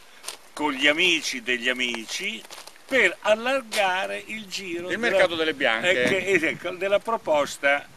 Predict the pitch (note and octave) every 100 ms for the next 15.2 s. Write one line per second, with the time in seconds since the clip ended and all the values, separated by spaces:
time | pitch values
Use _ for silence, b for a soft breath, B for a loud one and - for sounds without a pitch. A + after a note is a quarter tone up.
0 | - F3 G#3 F3+ E3+ D3 - D3+ D3 D3+
1 | D3 B B B B - - - C#3 G3+
2 | G3 E3 F3 E3 A3+ G#3 B3 A#3+ A#3 A#3
3 | G#3 C#3+ A2 C3+ B2+ D3 F#3+ F#3 D#3+ A#2+
4 | C3 - F3 E3+ C3+ A#2 A#2 A#2 A#2 A2
5 | D#3 E3 C#3+ C3+ B2+ B2+ A#2+ C#3 B2 G#2
6 | G2+ F2 B B B B - - - -
7 | - - - - E3+ D#3 - - - -
8 | - - B2 C3+ B2 D#3+ D3+ C#3+ - D#3
9 | D3 B2+ A2+ C#3+ D3 C3 G#2+ A#2+ A2 A2
10 | - G2+ F#2+ A2 D#3+ - B B - G#3+
11 | G#3 - A3 G3 A3 G3+ E3+ C#3 E3 D#3
12 | A3+ A#3+ G3 E3 - F3+ - D#3 D3 D3
13 | C#3 C#3+ C#3 C3+ A2+ A2+ G#2 B2 - A#2
14 | - A2 E3 D#3 A2+ G#2+ A2 - A2 F#2+
15 | C#3+ E3